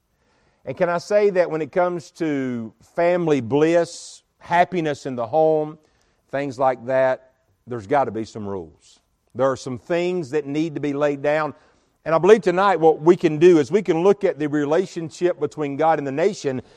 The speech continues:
and just ten simple commands He gave them to govern their relationship. And we can find in principle things that laterally apply to the relationship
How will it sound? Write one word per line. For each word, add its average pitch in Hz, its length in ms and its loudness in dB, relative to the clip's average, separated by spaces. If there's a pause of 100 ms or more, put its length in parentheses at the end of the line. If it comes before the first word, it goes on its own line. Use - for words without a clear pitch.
(160)
and 147 220 -2
just 185 320 0
ten 208 360 -4
simple 175 400 -8
commands 165 540 -6
He 165 140 -6
gave 147 340 -2
them 165 240 -4
to 135 120 -10
govern 139 480 4 (260)
their 151 340 6
relationship. 135 1080 0 (320)
And 110 100 -12
we 175 100 0
can 175 160 -6
find 151 320 -4
in 135 120 -6
principle 120 540 -8
things 123 400 -6
that 110 280 -4 (260)
laterally 127 640 0
apply 110 440 -4
to 117 140 -10
the 110 100 -6
relationship 107 840 -8